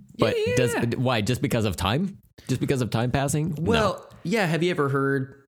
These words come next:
Speaker 2: of, um, the new year, Brent?
Speaker 1: I've, I've, I think somebody was telling me about it once, but I don't.
Speaker 2: He-, here's what, here's what happens. At the end
Speaker 1: Okay.
Speaker 2: of this year,
Speaker 1: Uh-huh.
Speaker 2: people will get hammered.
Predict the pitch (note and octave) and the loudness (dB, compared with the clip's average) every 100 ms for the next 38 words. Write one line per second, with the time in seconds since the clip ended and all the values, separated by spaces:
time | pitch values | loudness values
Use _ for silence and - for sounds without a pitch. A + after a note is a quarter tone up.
0 | _ B2 A2 G#2+ - - G2+ G2 F#2+ F#2 | _ 0 0 0 -6 -6 0 2 2 0
1 | F#2 F2+ G2+ F#2+ G#2+ G2+ F#2+ B2+ E3+ A#2+ | -2 0 0 2 2 2 2 0 -2 -2
2 | C#3+ F3+ - _ _ _ _ _ _ _ | -2 -4 -8 _ _ _ _ _ _ _
3 | _ _ - - G#2+ G#2+ G#2 G#2 G#2+ - | _ _ -6 0 0 2 2 0 -2 -4
4 | - _ _ G2+ G#2 - - _ _ _ | -12 _ _ -2 -2 -4 -10 _ _ _
5 | _ - - - - F#3 C4 C4+ F#2+ - | _ -14 -12 -10 -8 -6 -4 -4 -2 -2
6 | F2+ A#2+ E2+ D2 C2+ - C2 C2 - A#1+ | -2 -2 -2 -2 -4 -4 -4 -4 -6 -4
7 | B1+ A1+ - - F2 G#2 G#2 - _ - | -4 -4 -10 -8 -4 -2 -2 -4 _ -6
8 | C#3 - - A2+ D3 D3 D3 C#3 D3+ E3+ | -6 -6 -8 -2 -2 -2 -2 -2 -2 0
9 | B2+ E2+ C2 - - G2+ G#2+ A2 - A#2+ | 0 -2 -4 -8 -4 -2 0 -2 0 2
10 | C3+ C#3+ A2+ A2 - E2+ E2+ E2+ - _ | 2 0 -2 -2 -2 -2 -2 -6 -10 _
11 | _ _ - G2 F2+ D3 - - B2 B2+ | _ _ -4 -2 -2 -4 -8 -2 0 0
12 | B2 A#2+ A2 G#2+ G2+ F#2 G2+ F#2 E2 D2+ | 2 2 2 2 -2 0 0 0 -2 -4
13 | F2 | -8